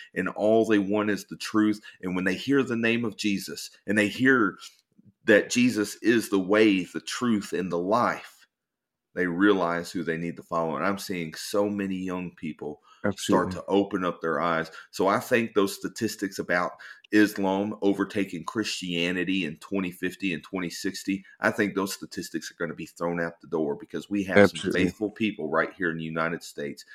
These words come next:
Speaker 1: And I wanna encourage you, our listeners of the Faith one six eight podcast, to go out and live faithfully for Christ one hundred and sixty-eight hours of the week. Brother Rob,
Speaker 2: Amen.
Speaker 1: do you have anything to say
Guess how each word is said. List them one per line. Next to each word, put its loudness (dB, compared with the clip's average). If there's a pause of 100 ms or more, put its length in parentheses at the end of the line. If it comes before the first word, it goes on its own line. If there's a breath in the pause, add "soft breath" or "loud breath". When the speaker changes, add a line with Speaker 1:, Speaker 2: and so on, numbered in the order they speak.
(160 loud breath)
Speaker 1:
And -2
I 4
wanna 2
encourage -2
you, 0
our 0
listeners -4
of -16
the -20
Faith -2
one -4
six -10
eight -4
podcast, -6 (340 loud breath)
to -12
go 2
out -4 (340 soft breath)
and -4
live -2
faithfully -2
for -10
Christ -4 (120)
one 2
hundred -4
and -16
sixty-eight -8
hours -8 (240)
of -10
the -8
week. -12 (460)
Brother 0
Rob, 4
Speaker 2:
Amen. 0
Speaker 1:
do -2
you 0
have 0
anything -4
to -8
say -4